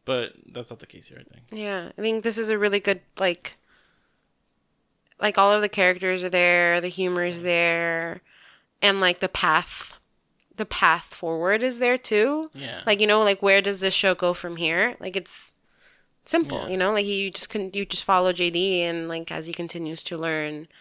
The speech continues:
Speaker 2: about how to be a better doctor and
Speaker 1: Yeah.
Speaker 2: how to navigate it.
Speaker 1: And also, it's just, like, a fun, silly time.
Speaker 2: Mm-hmm.
Speaker 1: Like, it's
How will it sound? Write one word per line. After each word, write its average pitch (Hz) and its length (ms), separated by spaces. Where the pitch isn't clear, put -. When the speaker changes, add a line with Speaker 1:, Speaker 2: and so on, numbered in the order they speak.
Speaker 2:
about 180 240
how 180 100
to 175 80
be 185 120
a 180 40
better 180 220
doctor 165 440
and 156 120
Speaker 1:
Yeah. 151 80
Speaker 2:
how 160 120
to 156 100
navigate 165 460
it. - 180
Speaker 1:
And 175 100
also, 214 180
it's 226 140
just, 226 180
like, 208 140
a 196 80
fun, 151 480
silly 147 280
time. - 360
Speaker 2:
Mm-hmm. 190 300
Speaker 1:
Like, 175 100
it's - 220